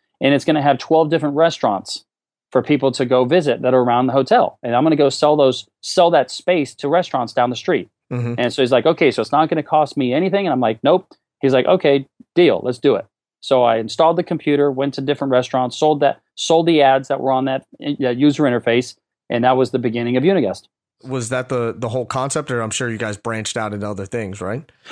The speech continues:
Speaker 1: Well, that was the original concept. So what
Speaker 2: Right.
Speaker 1: happened is, is, you know, being that I was still young, you know, thir-, uh, thirty-two young, and building the company and didn't have any money, I basically took, you know,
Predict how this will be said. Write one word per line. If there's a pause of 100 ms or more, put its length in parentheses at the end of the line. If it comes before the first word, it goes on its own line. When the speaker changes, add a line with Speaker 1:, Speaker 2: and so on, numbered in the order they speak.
(120)
Speaker 1:
Well,
that
was
the
original
concept.
So
what
Speaker 2:
Right.
Speaker 1:
happened
is,
is,
you
know, (240)
being
that
I
was
still
young,
you
know,
thir-,
uh,
thirty-two
young, (400)
and
building
the
company
and
didn't
have
any
money,
I
basically
took, (220)
you
know,